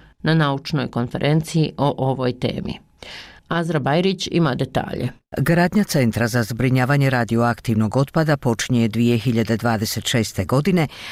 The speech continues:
Speaker 2: a prvi radioaktivni otpad iz Krškog stiže dvije godine kasnije. Posljednje su zvanične informacije iz Republike Hrvatske, koja očito ne odustaje od namjere da odlaže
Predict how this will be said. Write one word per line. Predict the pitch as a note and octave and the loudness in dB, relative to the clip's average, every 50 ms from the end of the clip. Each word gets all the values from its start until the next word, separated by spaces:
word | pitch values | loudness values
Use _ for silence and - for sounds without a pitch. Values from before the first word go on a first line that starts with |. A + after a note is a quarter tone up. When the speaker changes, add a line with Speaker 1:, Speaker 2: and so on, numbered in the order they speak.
| - - | -10 -4
Speaker 2:
a | - E3+ | -4 -4
prvi | - - G3+ F#3 E3 F#3+ F3+ F3 - | 0 0 0 2 2 0 0 0 0
radioaktivni | D3+ C3+ A#2+ G#2 A#2 A#2 A#2+ A#2+ A#2+ - - A#2 G#2+ A2 A2 | 0 0 0 2 2 2 2 2 0 -2 -2 0 2 2 4
otpad | A2+ A#2 A#2 - - A2+ F#2+ F2+ | 2 0 0 -2 -4 -2 -2 -2
iz | G#2+ - - - | -2 -4 -4 -4
Krškog | - F#3 F3+ - - - E3+ D#3 C#3+ - | -2 -2 -2 -2 0 0 0 0 0 -2
stiže | - - - - C3+ B2+ - D3+ D3+ D3 - - | -10 -10 -2 0 0 2 2 2 0 0 0 -4
dvije | - A2+ G#2+ A#2+ A#2 A#2 | -8 -4 0 2 2 2
godine | A2 - A#2 A2+ - B2 C3 C3 | 2 0 0 0 0 0 -2 -2
kasnije. | - - C3+ B2 - - - C#3 A#2+ - - - - - - - - - - | 0 -2 -2 -2 -2 -2 -2 -2 -4 -4 -6 -12 -18 -20 -20 -20 -20 -8 -2
Posljednje | - A#3 A#3 - C4 A3+ F3 D3 A#2+ | 0 0 0 2 0 2 2 2 0
su | - - | 0 -2
zvanične | A#2+ G#2+ C3 C#3 D3 D3 C#3+ - - D3+ B2+ | -2 0 0 2 2 2 0 0 0 0 0
informacije | G#2+ G2 F#2 - A#2+ A2 A2 B2 C3+ C#3 - - C#3+ | -2 -2 -2 -2 0 0 2 0 0 0 0 0 2
iz | B2 G#2 | 2 2
Republike | A#2 A2 A2 - - A#2+ G#2 A#2+ A#2 - F#2+ F2+ | 0 -2 -2 -2 -2 -2 -2 -2 -2 -2 -4 -4
Hrvatske, | - - C#3+ D#3 E3+ E3+ - - - D3 C3+ - - - - - - - - | -2 0 2 2 2 0 0 -2 -2 -2 -2 -2 -6 -14 -14 -14 -14 -12 -2
koja | - A3+ A3 G3 D3+ | 0 2 2 4 2
očito | D3 E3 - - F3 - - C#3+ | 2 0 0 -2 -4 0 0 2
ne | B2+ C3 C#3 D3+ F3 | 2 4 4 4 2
odustaje | F3 F3 D3 C3 B2+ B2+ - - D3 A#2 G2+ | 2 0 0 -2 -4 -4 -2 -2 -2 0 0
od | F#2+ - | 0 0
namjere | B2 C3+ C3+ C3+ C3+ C#3+ D3 D#3 | 0 0 0 0 0 0 0 0
da | D3+ D3 C3+ A#2 | 0 2 0 0
odlaže | G#2+ A2 - B2 C#3 C#3 B2+ - D3+ C#3+ | 0 0 0 0 0 0 0 0 0 -2